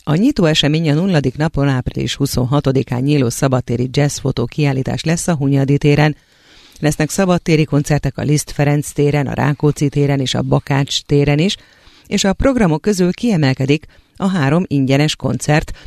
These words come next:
a Városháza Parkban a Nemzetközi Jazz Napon, április harmincadikán tizenhét órától, mondta Gáspár Máté. Itt fellép a norvég Kjetil Muleli Trio, a cseh Nikol Bókova Quartet,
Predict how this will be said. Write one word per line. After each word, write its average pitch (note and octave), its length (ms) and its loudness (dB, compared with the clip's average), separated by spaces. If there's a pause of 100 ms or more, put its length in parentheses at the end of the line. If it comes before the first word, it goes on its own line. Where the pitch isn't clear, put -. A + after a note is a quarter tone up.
(140)
a G3+ 120 -2
Városháza B2 600 -2
Parkban D3 560 0 (120)
a G3+ 120 -6
Nemzetközi D3+ 640 0
Jazz C#3+ 260 2
Napon, B2 480 -6
április - 580 -2
harmincadikán D3 760 0
tizenhét B2+ 600 -6
órától, - 460 -8
mondta B2 260 -6
Gáspár C#3+ 500 -2
Máté. C#3+ 480 2 (640)
Itt F3 260 0
fellép D#3+ 520 2
a C#3 160 2
norvég C#3 600 2
Kjetil C3 480 0
Muleli C3 520 0 (120)
Trio, D3 400 4 (320)
a B2+ 140 -4
cseh C#3 240 0
Nikol C#3 400 0
Bókova B2+ 520 -2
Quartet, D#3+ 580 -2